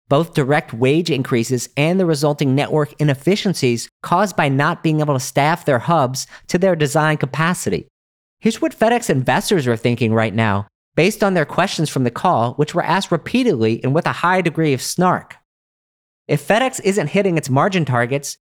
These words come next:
shouldn't it stop adding capital expenditures? Does FedEx really think that the situation will stabilize next quarter before it gets better? If the company has such high pricing power,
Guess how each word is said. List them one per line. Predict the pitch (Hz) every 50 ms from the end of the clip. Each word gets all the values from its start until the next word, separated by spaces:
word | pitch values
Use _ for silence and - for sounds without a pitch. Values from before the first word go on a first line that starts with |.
| _ -
shouldn't | - - 214 220 220 233
it | 220 -
stop | - - 185 170 175 -
adding | - 135 147 160 165 160
capital | 135 - 143 131 - 190 196 202
expenditures? | 202 - - - 185 190 196 202 - - 247 254 254 - - - - _ _ _ _ _ _ _ _ _ -
Does | - 151 -
FedEx | - 208 233 254 - - 147 151
really | 170 185 202 202 190
think | - 190 185 202 196
that | - 175 -
the | 156
situation | 143 - 165 165 - 170 156 160 160 - 156
will | 151 139
stabilize | 127 - - - 139 151 165 175 165 175 180 180 175 -
next | 156 160 170 - -
quarter | - - 160 165 170 185
before | 180 175 160 - 156 151
it | 151 139
gets | 156 151 - -
better? | - 127 127 135 160 190 196 185 _ _ _ _ _ _ _ _ _ _ _ -
If | - 156 -
the | 196
company | - - 262 269 294 254 226
has | 208 202 185
such | - 196 175 -
high | - - 170 175 180
pricing | - - - 170 190 - - 196 -
power, | - 139 127 117 117 117 123